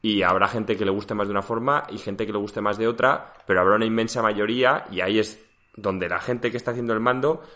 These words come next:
quiere triunfar, en la inmensa mayoría. Y yo creo que la inmensa mayoría va a coger el mando un poco como lo estoy cogiendo yo, que tengo una mano más o menos media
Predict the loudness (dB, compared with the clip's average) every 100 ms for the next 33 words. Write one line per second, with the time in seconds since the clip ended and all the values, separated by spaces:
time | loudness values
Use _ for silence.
0 | _ 2 2 2 -2 2 4 4 0 -4
1 | -4 -2 0 0 0 -2 -4 -6 -20 -20
2 | _ -8 -2 2 2 4 2 2 -2 -2
3 | -2 2 4 2 -2 0 0 0 -2 0
4 | 2 2 0 -2 -4 -4 -2 -4 -4 -6
5 | -6 -4 -2 -2 0 -2 -4 -10 -6 -2
6 | 0 2 0 0 -4 -4 -4 -4 -2 -2
7 | -2 -4